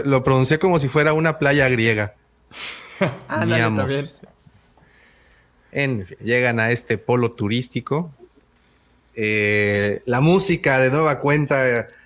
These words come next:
Speaker 1: se sobresale de todo, ¿no? Está, eh, nos pone en ambiente.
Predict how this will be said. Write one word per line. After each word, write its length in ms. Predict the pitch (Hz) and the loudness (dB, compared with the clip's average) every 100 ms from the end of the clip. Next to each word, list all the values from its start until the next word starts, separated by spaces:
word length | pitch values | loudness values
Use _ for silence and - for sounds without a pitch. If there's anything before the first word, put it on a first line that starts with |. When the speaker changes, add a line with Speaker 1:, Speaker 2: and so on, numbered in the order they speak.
| _ _ - | _ _ -14
Speaker 1:
se 680 | - - 120 117 110 110 110 | -8 -4 -2 -2 -4 -6 -8
sobresale 540 | - 120 117 151 156 | -4 -2 0 2 2
de 100 | 120 | 0
todo, 260 | 110 139 117 | 0 0 2
¿no? 260 | 113 175 139 | 0 -2 0
Está, 480 | 120 127 - 139 131 | 0 -2 0 0 0
eh, 320 | 113 107 - _ _ _ - | -2 -4 -12 _ _ _ -4
nos 180 | 120 - | -2 0
pone 240 | 156 160 | 2 2
en 80 | 139 | 2
ambiente. 600 | 117 113 139 147 170 202 | 2 2 2 2 -2 -6